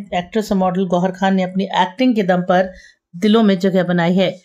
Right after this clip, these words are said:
जी हाँ, उनके फैंस उन्हें काफ़ी पसंद करते हैं। गौहर खान अपनी एक्टिंग के साथ-साथ अपनी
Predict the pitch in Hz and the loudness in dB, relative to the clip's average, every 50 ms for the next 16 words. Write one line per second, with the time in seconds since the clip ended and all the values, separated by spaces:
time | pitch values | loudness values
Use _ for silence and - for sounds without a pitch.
0 | _ _ _ _ _ - 196 196 196 190 180 196 185 - 190 190 190 190 190 180 | _ _ _ _ _ 0 2 2 2 2 0 -2 -4 -2 -2 0 0 0 0 0
1 | 180 180 185 175 175 190 175 180 170 170 185 175 175 175 170 175 - 190 196 190 | -2 -2 -2 -4 -4 -4 -6 -4 -4 -2 -2 -2 0 -2 -2 -2 0 0 0 0
2 | 175 165 160 170 180 185 180 180 - 190 185 180 180 - 180 175 170 165 - 208 | 0 0 0 0 0 0 -2 -2 -2 -2 -2 -2 -2 -2 -2 -2 -2 -2 -2 -2
3 | 202 190 190 180 - 180 175 175 - 185 185 185 180 185 185 185 196 196 | -2 -2 -2 -4 -2 -2 -2 -2 -2 -4 -2 0 0 0 2 0 0 -2